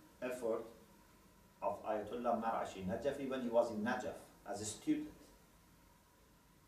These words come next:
He was very sad to see important manuscripts are being sold. And people don't know the value, they sell it to foreigners and they take it and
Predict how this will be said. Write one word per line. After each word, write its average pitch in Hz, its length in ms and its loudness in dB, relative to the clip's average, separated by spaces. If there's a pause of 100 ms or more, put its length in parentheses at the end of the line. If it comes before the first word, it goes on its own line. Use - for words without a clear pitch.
(160)
He 135 100 0
was 139 280 10
very 208 240 12
sad 196 360 10
to 165 80 8
see 180 560 6 (680)
important 160 880 12
manuscripts 165 840 6
are 143 300 12
being 160 180 10
sold. 147 640 12 (2500)
And 113 140 -4
people 151 280 10
don't 160 180 12
know 151 140 10
the 139 100 12
value, 170 400 12
they 156 140 12
sell 165 280 8
it 165 140 6
to 151 80 4
foreigners 180 640 10
and 143 200 0
they 135 140 8
take 151 280 6
it 151 180 2
and 131 320 2